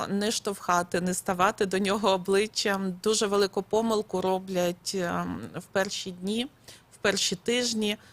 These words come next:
Саме от, ем, матері, вони стають обличчям до, до людини з втратою зору, да, до, до свого сина або там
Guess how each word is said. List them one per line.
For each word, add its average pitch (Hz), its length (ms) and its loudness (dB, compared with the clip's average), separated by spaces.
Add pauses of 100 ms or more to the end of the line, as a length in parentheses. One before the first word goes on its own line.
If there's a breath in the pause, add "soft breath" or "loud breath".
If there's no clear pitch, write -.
(140 soft breath)
Саме 185 380 2
от, 175 340 -4
ем, 175 920 -2
матері, 214 540 0 (400 soft breath)
вони 214 240 0
стають 196 600 -2
обличчям 185 640 0
до, 175 340 0 (520)
до 190 200 0 (100)
людини 185 400 0
з - 80 -6
втратою 214 540 0
зору, 220 320 -2
да, 247 180 0
до, 196 300 -4
до 180 160 -6
свого 180 320 -2
сина 196 400 -2
або 160 240 -6
там 170 200 -8